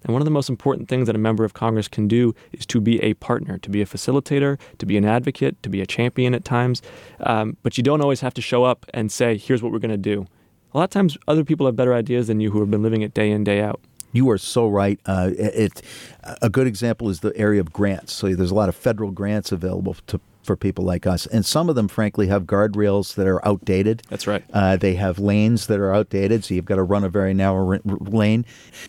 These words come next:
Speaker 2: Uh, last thing I'm gonna, well, I should ask your position on legalization of marijuana.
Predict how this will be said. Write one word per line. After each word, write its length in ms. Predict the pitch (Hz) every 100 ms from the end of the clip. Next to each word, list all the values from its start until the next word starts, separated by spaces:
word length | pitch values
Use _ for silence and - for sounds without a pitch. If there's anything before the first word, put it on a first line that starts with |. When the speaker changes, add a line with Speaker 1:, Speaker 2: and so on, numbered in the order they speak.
| - - -
Speaker 2:
Uh, 160 | 123 110
last 320 | 123 165 -
thing 140 | 180
I'm 80 | 127
gonna, 160 | 127 127 -
well, 200 | 92 87
I 40 | 92
should 160 | -
ask 180 | 101 98
your 100 | 101
position 560 | - 87 127 185 101 90
on 460 | - 101 98 98 98
legalization 680 | 107 120 123 101 113 - 107
of 80 |
marijuana. 420 | 101 101 101 135